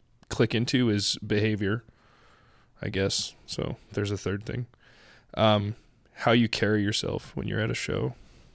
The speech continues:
You know, stay for the other bands.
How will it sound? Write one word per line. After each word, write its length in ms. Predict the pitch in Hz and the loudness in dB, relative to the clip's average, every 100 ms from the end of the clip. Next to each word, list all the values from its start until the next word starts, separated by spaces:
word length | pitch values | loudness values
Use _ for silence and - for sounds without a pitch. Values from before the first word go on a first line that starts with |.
| - - _ _ _ _ _ _ _ _ - | -20 -20 _ _ _ _ _ _ _ _ -2
You 80 | 113 | 2
know, 220 | 110 127 - _ - - | 2 2 -6 _ -20 -18
stay 360 | - - 120 120 | -2 2 6 4
for 140 | - | 4
the 140 | 113 104 | 2 4
other 120 | 101 | 2
bands. 560 | 92 98 107 120 - | 0 -2 -4 -4 -6